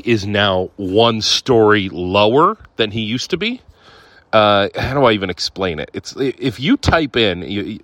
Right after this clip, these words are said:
'cause I know I'm not doing a good job of explaining it. If you type in R I T mystery staircase, you'll get, you'll get what I'm talking about. But it's basically a guy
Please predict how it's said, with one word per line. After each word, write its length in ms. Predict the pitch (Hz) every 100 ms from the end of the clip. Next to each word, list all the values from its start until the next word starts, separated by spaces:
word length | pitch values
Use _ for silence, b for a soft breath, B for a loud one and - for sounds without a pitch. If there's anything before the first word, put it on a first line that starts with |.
| 95
'cause 180 | - 110
I 60 |
know 120 | 117 127
I'm 120 | 104
not 160 | 92
doing 180 | 95 92
a 20 |
good 120 | 90 85
job 140 | 90
of 60 | 80
explaining 340 | - 98 78
it. 20 |
If 80 | 101
you 80 | 180
type 200 | 202 151
in 140 | 113 B B B
R 240 | 127 147 185
I 160 | 170
T 480 | 151 - 127 123 123 - b b b -
mystery 680 | 98 123 - 135 123 107 98
staircase, 960 | - - - 107 85 - - - - - _ _ _ _ -
you'll 180 | 104 107
get, 340 | 104 101 95 _ _ _
you'll 180 | 104 92
get 280 | 95 90 -
what 120 | 92
I'm 100 | 80
talking 420 | - 76 - 78
about. 340 | 71 - - _ B B B B
But 100 | 127
it's 80 | -
basically 540 | 170 160 156 143 120
a 60 | 107
guy 560 | 104 101 101 101 92